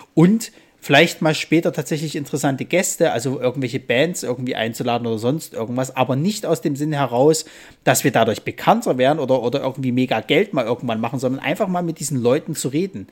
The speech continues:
so. Weil's mich halt interessiert, wie die halt drauf sind, wie ist halt so ein Bandleben und lauter so ein Kram.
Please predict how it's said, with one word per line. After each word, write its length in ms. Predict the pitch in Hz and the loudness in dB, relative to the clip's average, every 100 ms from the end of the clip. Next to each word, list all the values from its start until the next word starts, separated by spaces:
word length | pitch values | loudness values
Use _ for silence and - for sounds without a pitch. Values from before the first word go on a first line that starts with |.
| _ _ - | _ _ -12
so. 340 | 127 107 92 - - - | -6 -4 -4 -10 -20 -2
Weil's 260 | - 151 - | 2 2 0
mich 160 | - | 2
halt 160 | 190 202 | 0 0
interessiert, 640 | 202 - 190 - 269 277 - | -6 -4 -4 2 2 2 0
wie 80 | |
die 140 | 135 139 | 0 2
halt 240 | 180 180 | 0 0
drauf 240 | 170 226 226 | 4 4 4
sind, 260 | 147 113 | -4 -4
wie 140 | 156 226 | -4 -2
ist 180 | 214 214 | 0 2
halt 160 | 180 | 2
so 80 | 135 | 0
ein 140 | 107 | -2
Bandleben 440 | 110 104 101 107 101 | -2 -4 -2 -6 -6
und 80 | 98 | -4
lauter 220 | 107 110 | -4 -4
so 100 | 101 | -8
ein 140 | 95 | -10
Kram. 320 | - 92 92 | -10 -10 -10